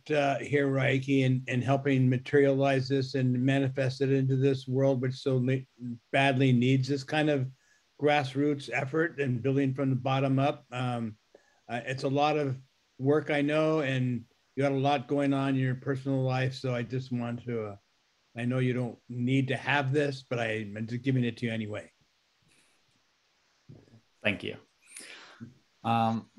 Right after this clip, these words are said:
Speaker 2: I'm definitely doing this for selfish reasons because I wanna live in these villages very much.
Speaker 1: Yeah.
Speaker 2: So I
Speaker 1: Me
Speaker 2: appreciate
Speaker 1: too.
Speaker 2: you all for building them. <laughs> So, you know, <laughs> I'm here to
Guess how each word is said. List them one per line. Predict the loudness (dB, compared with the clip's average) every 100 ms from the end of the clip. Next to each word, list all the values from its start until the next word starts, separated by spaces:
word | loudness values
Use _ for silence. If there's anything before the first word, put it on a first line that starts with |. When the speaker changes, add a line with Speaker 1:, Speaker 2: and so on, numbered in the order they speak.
| -6
Speaker 2:
I'm | 2
definitely | 6 6 4 2 4
doing | 4 2
this | 0 -2
for | -4
selfish | 0 2 2 -2 -2
reasons | -2 0 0 -2
because | -4 -2 0
I | 2
wanna | 4 2
live | 2 -2 -2
in | -4
these | -4
villages | -6 -6 -6 -10 -10
very | -6 -4 -4
much. | -4 2
Speaker 1:
Yeah. | 2 2 -2 -8
Speaker 2:
So | -6 -6 -6 -10 -14 -10
I | -2 0
Speaker 1:
Me | 4
Speaker 2:
appreciate | 4 4 4 4
Speaker 1:
too. | 4
Speaker 2:
you | 8
all | 10 10
for | 8
building | 6 6 6 2
them. | 0 -2 -4
<laughs> | 0
So, | 0 0 -2
you | -4 -4
know, | -6 -8 -12 -14 -12 -12 -12 -16 -12 -12 -12 -18 -14 -6
<laughs> |
I'm | -4 0
here | 2 4
to | 6